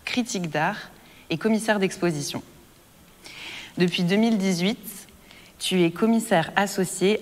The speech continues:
à la programmation du Transpalette, le Centre d'art contemporain de Bourges.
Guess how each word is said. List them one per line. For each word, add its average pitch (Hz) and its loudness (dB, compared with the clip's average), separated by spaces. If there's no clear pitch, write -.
à 160 2
la 156 4
programmation 175 0
du 147 -4
Transpalette, 196 0
le 147 -2
Centre 196 -2
d'art 147 -2
contemporain 175 -4
de 156 -4
Bourges. 143 -4